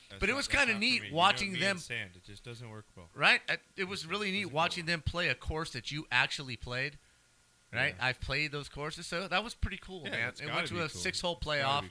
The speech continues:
Speaker 1: cool.
Speaker 2: Uh, John Rahm won. Uh, very good playoff, though.
Speaker 1: Speaking
Speaker 2: It was
Speaker 1: of that,
Speaker 2: cool.
Speaker 1: again, golf tournament of ours, April twenty-first. Gotta sign up. We're gonna get that. I'll get that Facebook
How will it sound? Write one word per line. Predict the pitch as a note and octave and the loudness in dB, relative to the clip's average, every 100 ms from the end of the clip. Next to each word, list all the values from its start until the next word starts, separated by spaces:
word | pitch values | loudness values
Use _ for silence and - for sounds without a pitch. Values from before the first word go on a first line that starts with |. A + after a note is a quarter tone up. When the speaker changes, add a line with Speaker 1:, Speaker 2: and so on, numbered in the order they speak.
| - | -12
Speaker 1:
cool. | F2 E2+ - | -18 -18 -8
Speaker 2:
Uh, | B2 | -6
John | A#2+ C#3 C#3+ | 0 2 2
Rahm | D3 D3+ C#3 | 4 2 2
won. | C3+ C3+ C#3 - - - _ | 2 2 0 -6 -20 -20 _
Uh, | B2 B2+ B2+ | -4 0 0
very | A#2 D3 E3+ | 0 0 2
good | D3+ | 0
playoff, | - C3+ A2 - | 0 0 0 -2
though. | G2 - - - | -6 -6 -16 -20
Speaker 1:
Speaking | - B2 | -12 -2
Speaker 2:
It | D#3+ | 0
was | A#2+ | 2
Speaker 1:
of | |
that, | D#3 | 4
Speaker 2:
cool. | D#3+ | 4
Speaker 1:
again, | A#2+ D3 C3+ | 2 -2 -4
golf | A2+ A#2 | -6 -6
tournament | C3 A#2+ A#2+ | -8 -8 -6
of | A2+ | -4
ours, | B2 C#3 | -4 -4
April | G2+ G#2+ | -8 -10
twenty-first. | - A#2 A2 C#3+ C#3 | -8 -8 -8 -8 -8
Gotta | B2 A2 | -8 -6
sign | B2 B2 | -4 -2
up. | B2 | -4
We're | A#2 B2+ | -4 -4
gonna | C3+ | -2
get | C#3+ D3 | -4 -4
that. | C3 A2+ - | -6 -8 -10
I'll | B2+ | -10
get | C#3 C#3+ | -10 -8
that | C3 - | -10 -6
Facebook | B2+ - C3 | -8 -8 -14